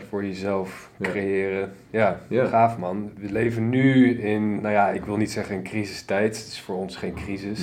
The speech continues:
Speaker 2: Mm.
Speaker 1: Het coronavirus heerst.
Speaker 2: Mm.
Speaker 1: Er zijn maatregelen getroffen. Wat merk jij daarvan?
Speaker 2: Ehm,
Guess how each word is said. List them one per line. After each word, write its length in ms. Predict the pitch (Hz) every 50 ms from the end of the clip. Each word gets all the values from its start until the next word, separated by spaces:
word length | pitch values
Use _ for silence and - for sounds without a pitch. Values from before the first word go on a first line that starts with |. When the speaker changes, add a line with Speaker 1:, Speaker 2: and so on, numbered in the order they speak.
| 92
Speaker 2:
Mm. 60 | 90
Speaker 1:
Het 160 | 85 85 - -
coronavirus 1300 | - - - 101 104 107 107 101 98 92 90 90 - - - - - - 104 107 107 104 113 117 - - -
heerst. 420 | 98 101 107 110 127 135 - -
Speaker 2:
Mm. 60 | 92
Speaker 1:
Er 60 | 87 -
zijn 160 | 95 95 95
maatregelen 580 | 95 98 101 - 98 101 104 101 - 95 98
getroffen. 600 | - - - - 95 104 104 - - 120 139 160 - - - - - - - - - -
Wat 120 | - 104
merk 200 | 123 131 139 131
jij 180 | 139 151 143 139
daarvan? 360 | 110 98 - - 92 90 87 - - - - - - _ _ - - - - - - - - - - - - - - - _ _ _
Speaker 2:
Ehm, 560 | - - - 98 95 95 95 95 92 92 92